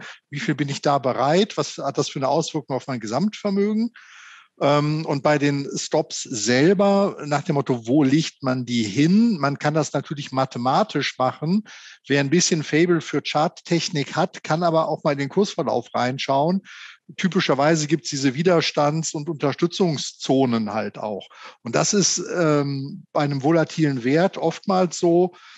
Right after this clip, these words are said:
dass dann tatsächlich es markante Punkte gibt. Und wenn, da lege ich dann beispielsweise auch einen Stopp hin, wo ich sage, okay, wenn das gerissen wird,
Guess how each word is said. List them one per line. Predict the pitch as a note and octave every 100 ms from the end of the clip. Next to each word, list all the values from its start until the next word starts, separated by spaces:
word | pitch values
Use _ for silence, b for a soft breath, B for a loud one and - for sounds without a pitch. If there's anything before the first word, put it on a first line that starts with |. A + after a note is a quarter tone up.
| B _
dass | C#3+
dann | - D#3
tatsächlich | D3 D3 - D#3 - D#3 D3
es | D#3+ -
markante | C3+ C3 C#3 - D#3 G#3 G3+
Punkte | E3+ - F3+ F#3+ - B2
gibt. | D3 G3+ A#3 - -
Und | D#3 D3 - D3
wenn, | C#3+ C#3+ C#3+ _
da | - C#3+
lege | D3 D#3 G3
ich | F#3
dann | G#3 F3
beispielsweise | E3+ F3 - F3 - E3+ F3 E3 E3+ B B
auch | - D3+
einen | E3
Stopp | D3+ D#3 C3+
hin, | D#3+ F#3 F#3
wo |
ich | D#3
sage, | E3 D#3
okay, | D3 D3+
wenn | D3
das | D#3 F#3+ - -
gerissen | F3+ D#3 G3 G3+ D3
wird, | C#3+ F3+